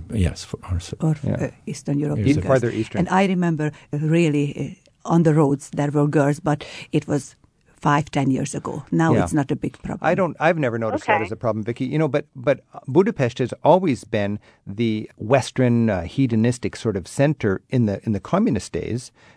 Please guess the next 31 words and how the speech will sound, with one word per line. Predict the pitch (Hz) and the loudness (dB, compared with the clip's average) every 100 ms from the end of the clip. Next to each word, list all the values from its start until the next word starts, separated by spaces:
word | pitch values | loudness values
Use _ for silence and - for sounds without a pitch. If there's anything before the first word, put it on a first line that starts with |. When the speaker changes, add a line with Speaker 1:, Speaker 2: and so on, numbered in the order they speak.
| - | -6
Speaker 1:
Uh, | 107 | -2
that's | 107 135 - | 2 2 4
where | 113 | 0
people | - 123 101 - | 2 0 0 -2
of | 113 98 | -4 0
Eastern | 139 - | 0 0
Europe | 110 95 | -4 -2
would | 98 | -4
go | 87 110 | 0 0
to | 104 | 0
get | 95 95 - | -2 -4 -4
Western | 107 - 98 | -4 -2 -2
magazines | 95 110 101 107 107 107 101 - | 0 0 -2 -2 -2 -2 -4 -6
and | 98 95 | -4 -4
to | 90 | -2
get | 98 92 - - - 156 | -2 -4 -6 -20 -16 -6
easy | 143 120 120 | 0 4 4
access | 110 - 107 | 2 -2 -4
to | - 98 92 | -2 -2 -2
Western | 104 113 - 101 | -2 -2 0 0
music | 104 104 107 107 - - | 0 0 0 -2 -6 -4
or, | 101 - | -4 -4
or | - 95 | -6 -6
these | 92 123 127 | -2 -2 -2
kind | - 101 | -2 -4
of | 92 | -2
things. | 101 101 - - - _ - | -2 -2 -6 -20 -20 _ -2
Does | 143 139 | 0 2
it | 135 | -2
still | - 185 185 | -4 0 2
have | 156 170 135 | 2 0 -2